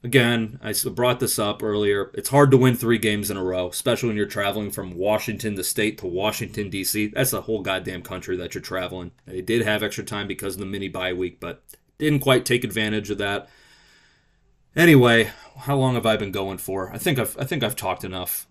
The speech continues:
Yeah, I'm at, I'm at, I'm at a little bit under, a little bit under, uh, a half hour here. I've talked enough about all this. Anyway, your Battlehawks, your Saint Louis Battlehawks fall to two and one to the three and oh D C Defenders, a game that they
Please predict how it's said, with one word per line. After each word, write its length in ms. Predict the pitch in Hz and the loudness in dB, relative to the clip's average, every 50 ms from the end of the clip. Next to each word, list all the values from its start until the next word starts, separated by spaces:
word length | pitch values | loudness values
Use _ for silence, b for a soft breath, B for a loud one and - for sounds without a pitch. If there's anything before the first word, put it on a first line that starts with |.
| - | -14
Yeah, 160 | - 110 110 113 | -8 -6 -4 -2
I'm 120 | 117 127 | 0 0
at, 160 | 123 110 98 | 0 0 -2
I'm 100 | - 127 | -4 -4
at, 220 | 127 113 110 98 110 | -2 -2 -4 -4 -4
I'm 100 | 117 117 | -4 -4
at 140 | 117 110 | -2 -2
a 60 | 107 104 | -2 -2
little 220 | 101 113 113 113 | 0 0 0 0
bit 140 | 104 113 104 | 0 0 0
under, 320 | 104 104 101 98 98 95 | -2 -2 -4 -4 -4 -6
a 60 | 104 | -4
little 180 | 107 120 131 127 | -2 0 0 0
bit 100 | 110 113 | 0 0
under, 380 | 110 110 104 101 101 101 98 98 | -2 -2 -2 -2 -2 -2 -2 -4
uh, 240 | 95 92 95 80 | -4 -6 -6 -8
a 60 | 87 92 | -8 -6
half 240 | 98 95 92 - | -6 -6 -6 -6
hour 180 | 95 95 90 90 | -6 -6 -6 -6
here. 220 | 92 92 95 - - | -6 -6 -8 -4 -2
I've 160 | - 160 139 | -2 -2 2
talked 260 | - 147 127 123 - | 4 4 4 4 2
enough 220 | 123 107 104 101 104 | 0 -2 -2 -4 -4
about 260 | 104 95 101 98 98 | -4 -4 -2 -2 -2
all 160 | 98 95 95 | -2 -2 -4
this. 300 | 98 101 98 - - - - _ - | -4 -4 -4 -4 -4 -4 -6 _ 0
Anyway, 560 | 170 170 160 147 135 117 117 110 107 104 - - _ _ _ _ _ _ _ _ _ _ _ _ _ _ _ _ _ _ _ _ _ _ - | 4 6 6 6 6 6 4 2 0 -2 -4 -8 _ _ _ _ _ _ _ _ _ _ _ _ _ _ _ _ _ _ _ _ _ _ -2
your 120 | 147 147 | 2 4
Battlehawks, 600 | 143 151 151 160 156 131 151 147 143 139 - - | 6 8 8 8 8 8 8 6 6 4 2 0
your 100 | 107 107 | -2 -2
Saint 300 | 104 - - 151 147 160 | 0 2 4 4 4 6
Louis 180 | 156 151 143 - | 6 6 6 6
Battlehawks 560 | - 120 117 120 117 113 113 113 110 - - | 4 2 2 4 4 4 2 2 2 0 -2
fall 220 | - 131 117 110 - | -2 0 0 0 0
to 120 | - - | -2 -6
two 320 | - - - 196 202 196 180 | -8 -4 2 4 6 6 6
and 120 | 156 135 | 6 6
one 420 | 117 123 123 120 123 123 120 120 123 | 4 4 4 4 4 2 0 -2 -4
to 100 | - - | -4 -4
the 120 | 110 104 95 | -4 -4 -4
three 420 | - - - - 135 151 151 151 | -6 -8 -6 -2 2 4 4 6
and 100 | 151 139 | 6 6
oh 140 | 135 135 135 | 6 6 6
D 200 | 123 127 120 117 | 4 2 0 0
C 220 | 110 - - 113 | 0 0 0 0
Defenders, 640 | 107 110 107 - - 104 101 101 98 98 101 101 - | 0 -2 -2 -4 -4 -6 -4 -4 -2 -2 -2 -2 -2
a 100 | - - | -4 -8
game 300 | - 92 110 110 113 117 | -6 -4 -4 -2 -2 -2
that 160 | 110 101 - | -2 -4 -4
they 240 | - 104 98 98 - | -4 -4 -4 -4 -6